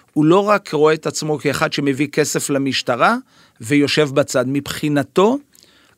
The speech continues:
עמי אשד לא יכול להכיל הפגנה באיילון. מבחינתו, מפגינים, צריך להעיף אותם בכוח.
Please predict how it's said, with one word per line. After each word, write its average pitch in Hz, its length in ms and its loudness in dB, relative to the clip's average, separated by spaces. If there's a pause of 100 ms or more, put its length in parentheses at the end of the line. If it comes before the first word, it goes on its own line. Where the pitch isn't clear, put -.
(100)
עמי 185 340 2
אשד 202 280 -2
לא 165 200 2
יכול 180 320 2
להכיל 170 420 0
הפגנה 135 580 0 (540)
באיילון. 143 720 2
מבחינתו, 156 640 0
מפגינים, 151 560 -2
צריך 165 260 -2
להעיף 156 240 2
אותם 165 260 -2
בכוח. 131 460 -2